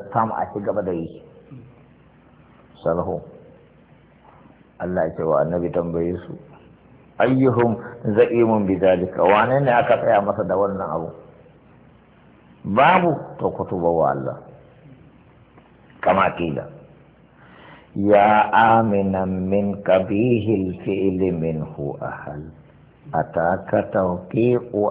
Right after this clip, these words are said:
amnin anta tamlikuhu. جمعت شيئين أمنا واتباع هوى. هذا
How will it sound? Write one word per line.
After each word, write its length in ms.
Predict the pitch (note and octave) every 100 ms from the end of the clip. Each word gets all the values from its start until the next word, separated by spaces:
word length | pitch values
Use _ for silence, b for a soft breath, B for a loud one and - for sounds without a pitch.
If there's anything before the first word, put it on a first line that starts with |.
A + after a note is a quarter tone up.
| -
amnin 640 | G#2+ G2 F#2+ F2+ E2+ D2 D2
anta 480 | D#2 F#2 F2+ F2 D2+ -
tamlikuhu. 1040 | E2 D#2 D2 C#2 C#2+ - C#2 C#2 C#2+ D2 - - - - C#3 C3 - - - - B B B B -
جمعت 640 | A2+ C3 D3+ E3+ D3+ D3 -
شيئين 1120 | D#3 - D3+ C3+ - C3 D3+ D3+ D3+ C#3+ D3
أمنا 480 | C3+ D#3 D#3 D3 C#3 C#3+
واتباع 1000 | C#3+ C#3+ C#3+ - - B2 A2+ B2 B2 - G#2 G#2 F#2+
هوى. 400 | F#2+ F#2+ F#2+ F#2 F#2 - - - -
هذا 520 | F#2+ F#2+ F#2+ F#2+ G#2+